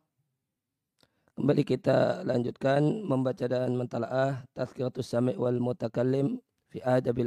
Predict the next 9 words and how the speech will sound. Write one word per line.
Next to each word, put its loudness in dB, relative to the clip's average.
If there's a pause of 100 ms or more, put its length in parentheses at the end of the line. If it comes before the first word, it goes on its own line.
Alim 2
wal 2
Muta'allim. -4 (4000)
Qala -2
al-musannifu 2
rahimallahu -2
ta'ala, -8 (2250)
Al-hadi 0
asyara, 2